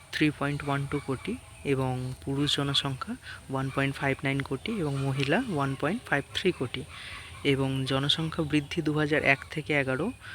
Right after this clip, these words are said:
কারণ আমরা জানি যে প্রতি দশ বছর অন্তর আমাদের সেন্সাস হয়। তো আসামে দু হাজার এক থেকে এগারোর মধ্যে জনসংখ্যা বৃদ্ধি পেয়েছে সেভেন্টিন পয়েন্ট জিরো সেভেন পার্সেন্ট। এবং আসামের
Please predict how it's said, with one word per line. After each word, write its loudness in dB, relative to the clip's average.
কারণ 2
আমরা 0
জানি 4
যে 2
প্রতি -2
দশ 0
বছর 0
অন্তর -2
আমাদের 0
সেন্সাস -4
হয়। 0
তো 0
আসামে 0
দু 0
হাজার 4
এক 2
থেকে 0
এগারোর 4
মধ্যে -2
জনসংখ্যা -2
বৃদ্ধি -2
পেয়েছে 0
সেভেন্টিন 2
পয়েন্ট 0
জিরো 0
সেভেন -2
পার্সেন্ট। -4
এবং 0
আসামের 2